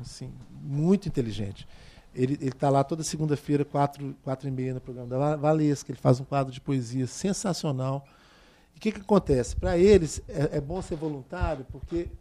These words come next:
aí eu coloco muito nomes. É, quadro tal, com Afonsinho, com Ricardo Aleixo. Es-, essas pessoas são artistas, eles são pensadores.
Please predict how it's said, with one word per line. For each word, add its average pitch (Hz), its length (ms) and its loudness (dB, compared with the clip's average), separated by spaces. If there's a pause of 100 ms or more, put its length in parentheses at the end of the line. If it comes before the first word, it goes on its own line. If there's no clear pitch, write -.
(140)
aí 143 120 0
eu 165 80 2
coloco 202 400 4
muito 196 260 0
nomes. 120 500 -6
É, 127 180 -2
quadro 175 360 -2 (100)
tal, 185 240 6
com 190 160 0
Afonsinho, 175 680 0 (380)
com 170 100 -12
Ricardo 165 420 -4
Aleixo. 160 480 -4
Es-, - 240 -14
essas 156 220 -14
pessoas 208 300 8
são 240 140 -2
artistas, 139 540 -2
eles 135 140 -2
são 185 100 -4
pensadores. 139 760 2